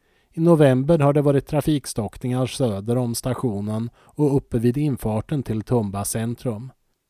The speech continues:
Ett fjärrvärme-, och vatten- och avloppsarbete har orsakat köer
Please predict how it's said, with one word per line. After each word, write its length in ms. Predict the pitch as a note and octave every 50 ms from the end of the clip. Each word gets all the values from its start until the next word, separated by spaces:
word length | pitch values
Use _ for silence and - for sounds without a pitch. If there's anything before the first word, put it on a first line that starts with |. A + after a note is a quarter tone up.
| _ _ _ _ _ _ _ _ _ _ -
Ett 200 | B2 B2+ B2 -
fjärrvärme-, 840 | - - D3+ E3+ E3+ C#3 A#2 G2+ A#2 A#2 A2+ A2 A#2+ D3 E3 C#3+ B2
och 180 | B2+ D3 C#3
vatten- 400 | B2+ C3 A2 - - - A#2+ A2+
och 160 | A#2+ C3+ D3+
avloppsarbete 1000 | E3+ E3 A#2 F#2 G2 G2 - - - A2 G#2 F#2+ F#2 A2 A2 B2 B2 - - E3
har 460 | D3 A#2 A2+ G#2 A2+ B2+ C3 D#3+ D#3+
orsakat 500 | C3+ - - A#2+ A2+ - - A2+ A#2 - _ -
köer 520 | - D#3+ C3+ G#2 F#2+ G2+ A#2 A2 F2+ -